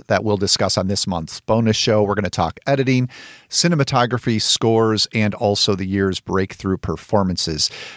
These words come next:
So if you wanna get that bonus show, as well as all of the monthly bonus shows we do, they are just one of the perks of being a member of the Film Spotting family. More information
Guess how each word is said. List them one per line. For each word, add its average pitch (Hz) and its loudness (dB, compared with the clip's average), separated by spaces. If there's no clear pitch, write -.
So 107 0
if 101 -6
you 104 2
wanna 117 2
get 104 -2
that 123 0
bonus 135 2
show, 98 2
as 170 2
well 202 4
as 131 0
all 113 2
of 107 -2
the - 0
monthly 98 0
bonus 95 2
shows 90 0
we 87 -4
do, 95 0
they 113 4
are 107 4
just 113 0
one 131 2
of 120 0
the 117 -2
perks 107 2
of 85 -4
being 101 2
a 92 0
member 90 2
of 82 -2
the 82 -6
Film 104 -2
Spotting 90 0
family. 139 0
More 151 0
information 107 0